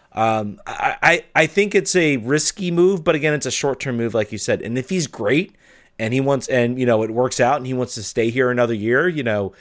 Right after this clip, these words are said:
twenty twenty-three, we make the playoffs, we make a run, we make a few mo-, four, few more moves. Uh, maybe he takes us, you know, higher in the standings.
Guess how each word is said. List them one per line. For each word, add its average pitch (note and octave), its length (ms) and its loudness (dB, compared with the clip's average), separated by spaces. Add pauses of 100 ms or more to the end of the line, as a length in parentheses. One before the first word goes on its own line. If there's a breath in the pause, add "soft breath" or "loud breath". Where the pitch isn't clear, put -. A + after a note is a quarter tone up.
(320 soft breath)
twenty C3+ 280 2
twenty-three, C#3+ 420 0
we C#3 100 -2
make C3 200 0
the A#2+ 80 -4
playoffs, C3+ 440 2
we A#2+ 80 -6
make B2 200 0
a - 20 4
run, C3+ 560 0
we B2 100 -8
make A#2+ 200 -2
a B2+ 40 -8
few C3+ 200 -4
mo-, C3 240 0
four, B2 480 -4
few C3+ 160 -6
more B2+ 180 0
moves. C3+ 460 -2 (420 soft breath)
Uh, A2+ 260 0
maybe C3 280 0
he C3+ 120 -4
takes C3 380 -2
us, - 400 0 (320)
you B2 160 0
know, A2 380 0
higher B2 480 2
in A#2+ 80 -2
the A#2+ 80 -2
standings. D#3+ 640 -2